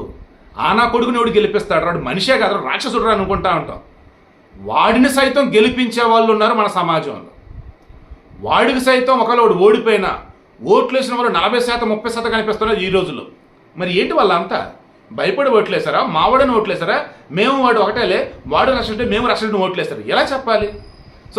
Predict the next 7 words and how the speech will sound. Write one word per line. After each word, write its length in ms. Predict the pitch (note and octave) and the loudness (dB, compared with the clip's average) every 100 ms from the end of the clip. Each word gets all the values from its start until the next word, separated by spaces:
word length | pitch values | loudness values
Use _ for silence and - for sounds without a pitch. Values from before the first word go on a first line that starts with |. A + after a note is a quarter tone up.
| G3 | 2
నేను 140 | G#3+ A3+ | 2 2
అంటుంది 260 | A3 B3 G#3 | -2 -2 -2
అదేనండి, 400 | E3+ F#3 A#2+ F#2 - - - - - - - - - | 0 -2 -4 -10 -20 -20 -20 -20 -18 -16 -14 -14 -10
ఇప్పటికైనా 460 | - A3+ A3 E3 E3+ C#3+ | -2 0 0 -2 -2 -2
దయచేసి 260 | E3+ F#3+ C#3 | -2 -6 -10
గుర్తుంచుకోండి, 500 | D3 B2+ - - - - - - - - - C#3 | -8 -10 -10 -18 -20 -18 -16 -16 -18 -20 -6 -2
ఒకరితో 220 | F3+ | 0